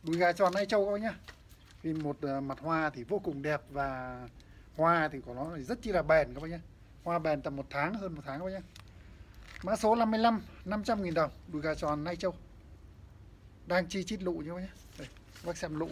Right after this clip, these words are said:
nó. Rất nhiều thân nụ nhá các bác nhá.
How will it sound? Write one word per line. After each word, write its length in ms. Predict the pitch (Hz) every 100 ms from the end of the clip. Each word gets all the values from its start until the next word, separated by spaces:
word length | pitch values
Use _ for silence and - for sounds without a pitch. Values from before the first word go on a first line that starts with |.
| 131
nó. 60 | 127 139 - - - - - - - - - - - - - - - - - - - - - - -
Rất 160 | 202 208
nhiều 160 | 196
thân 180 | 185 185
nụ 100 | 185
nhá 200 | 185 175
các 80 | 202
bác 60 |
nhá. 120 | 214